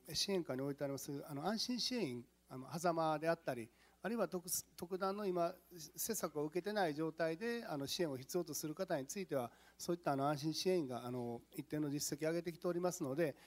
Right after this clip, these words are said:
そういうことも含めて、それぞれの窓口で、あの、安心支援の活用につながるようなアドバイス、あるいは一緒に関わっていくというようなことができるようにしていきたいというふうに考えております。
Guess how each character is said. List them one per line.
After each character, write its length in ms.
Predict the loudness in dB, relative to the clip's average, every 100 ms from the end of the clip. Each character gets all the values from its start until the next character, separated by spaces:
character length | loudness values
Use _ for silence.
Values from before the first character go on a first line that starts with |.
| -12
そ 140 | -6 -4
う 20 |
い 20 |
う 0 |
こ 80 | -2
と 80 | 0
も 60 | 0
含 160 | 0
め 60 | 0
て、 220 | 2 0
そ 100 | 0
れ 80 | 0
ぞ 140 | 0
れ 100 | -2
の 260 | 0 -2 -2
窓 200 | -2 -2
口 220 | -2 -8
で、 300 | -2 -2 -2 -10
あ 100 | -10
の、 300 | -8 -8 -10 -14 _ _ _ -4
安 100 | -4
心 120 | -4
支 120 | -6
援 60 | -6
の 80 | -4
活 240 | -6 -2
用 60 | -4
に 80 | -2
つ 120 | -2
な 100 | 0
が 100 | 0
る 80 | 0
よ 100 | 0
う 40 |
な 180 | 0 -6 -16 -14 -4
ア 60 |
ド 100 | -4
バ 140 | -2 -4
イ 40 |
ス、 140 | -4 -2
あ 60 |
る 80 | 0
い 40 |
は 160 | 2 0 -2 -20 _
一 100 | -4
緒 140 | -2 -2
に 140 | 0
関 240 | 0 2
わ 80 | 0
っ 20 |
て 100 | 0
い 40 | -4
く 80 | -4
と 160 | -4
い 40 | 0
う 40 |
よ 60 | 2
う 20 |
な 80 | 0
こ 80 |
と 100 | -2
が 100 | -2
で 100 | -2
き 100 | -4
る 60 | 0
よ 80 | 2
う 40 |
に 80 | 2
し 60 | -2
て 100 | -4
い 60 |
き 60 | -6
た 100 | -8
い 60 |
と 100 | -8
い 80 | -6
う 20 |
ふ 60 | -2
う 20 |
に 100 | -2
考 100 | -2 -6
え 60 |
て 100 | -6
お 40 | -10
り 80 | -10
ま 100 | -14
す。 160 | -16